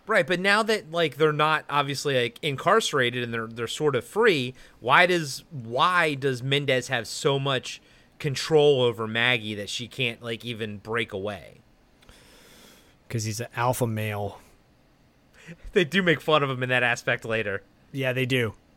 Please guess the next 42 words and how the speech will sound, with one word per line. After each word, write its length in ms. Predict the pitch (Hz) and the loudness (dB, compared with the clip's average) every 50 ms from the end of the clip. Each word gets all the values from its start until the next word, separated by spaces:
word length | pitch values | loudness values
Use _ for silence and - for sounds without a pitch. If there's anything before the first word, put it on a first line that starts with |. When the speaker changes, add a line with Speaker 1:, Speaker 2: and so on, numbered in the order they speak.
| _ - | _ -8
Speaker 2:
And 260 | 123 123 127 127 127 | -6 -4 -4 -2 0
I 120 | 131 143 | 0 0
believe, 380 | 143 160 175 202 226 214 - - _ _ _ _ _ _ _ _ _ _ _ - - | 2 2 2 2 2 0 -4 -8 _ _ _ _ _ _ _ _ _ _ _ -20 -10
I 100 | - 147 | -8 -6
love 220 | 147 165 175 175 175 | -2 -2 -2 -2 -2
that 160 | 185 180 165 | -4 -4 -4
you 140 | 165 170 175 | -4 -6 -6
said 260 | - - 185 165 - | -4 -4 -4 -4 -4
cuck. 400 | - - 180 170 - - - - - _ - | -6 -6 -6 -6 -8 -8 -12 -16 -16 _ -16
That's 160 | 127 - - | -16 -14 -12
hilarious. 560 | 135 139 143 147 147 135 113 104 - - - _ _ _ _ - | -10 -8 -6 -6 -6 -6 -6 -8 -10 -14 -16 _ _ _ _ 0
Speaker 1:
<laughs> 60 | 320 - - 311 - 302 - - - - | 0 4 4 2 2 2 -4 -4 -4 -4
That, 160 | 349 - - - - - - | -4 -4 -6 -10 -20 -10 -6
that's 180 | - 427 - | -6 -6 -4
literally 360 | 381 381 381 359 339 339 330 302 | -2 0 4 4 4 4 2 0
the 80 | 311 | -2
first 180 | 349 320 285 302 | -4 -6 -4 -4
thing 140 | 320 277 277 | 0 0 0
I 40 | |
thought. 200 | 269 359 381 311 | 2 2 0 0
I 40 | 240 | 0
was 100 | 196 185 | 0 0
like, 180 | 214 208 190 - - | 0 -2 -2 -4 -4
"Is 520 | 160 160 160 165 165 160 160 151 143 135 | -2 0 0 0 0 -2 -4 -8 -10 -6
Gunther 420 | - 139 - 226 - 392 392 320 | -2 -2 -2 -2 -2 -2 -2 -2
a 40 | 220 | -2
cuck?" 360 | - - - 277 - - - _ _ _ | -2 -2 -2 -2 -2 -6 -16 _ _ _
<laughs> 120 | _ - - | _ -6 -2
Speaker 2:
Right. 560 | - 156 - - 175 135 120 - - - - - - _ - - - _ _ - - - - 214 - - - - - - - - - - _ - | -2 0 2 4 4 4 4 2 -4 -6 -6 -10 -14 _ -12 -16 -16 _ _ -20 -20 -20 -20 -20 -20 -20 -20 -20 -20 -20 -20 -20 -20 -18 _ 2
Um, 440 | 151 147 147 143 139 135 135 139 - - _ - 160 135 | 6 8 8 8 8 6 4 0 -8 -16 _ -14 -12 -10
G-, 100 | 123 - - _ _ - | -10 -12 -14 _ _ -10
Keller 400 | - - 175 170 170 160 151 139 | 2 6 8 8 8 8 8 6
tells 600 | 131 - 143 135 131 131 123 117 - - - - _ _ _ - - | 6 4 4 4 4 4 2 -2 -4 -8 -8 -12 _ _ _ -10 -6
Max 300 | 135 127 120 120 - - | -2 -2 -2 -2 -4 -6
to 80 | - - | -10 -10
call 200 | - - 110 101 | -6 -6 -6 -6
him 200 | 104 104 107 107 - | -6 -8 -8 -4 -2
Gunter. 520 | 139 156 196 214 - 139 120 127 165 170 _ _ _ _ _ _ _ _ _ _ - | 2 2 2 4 4 4 4 4 2 0 _ _ _ _ _ _ _ _ _ _ -6
Max 300 | 131 127 123 120 - - | -2 0 0 0 -2 -2
drops 320 | - 156 131 120 - - - | 0 2 2 2 0 -2 -6
his 100 | 123 - | -6 -4
stuff. 280 | - - 143 143 - | -2 0 0 0 -2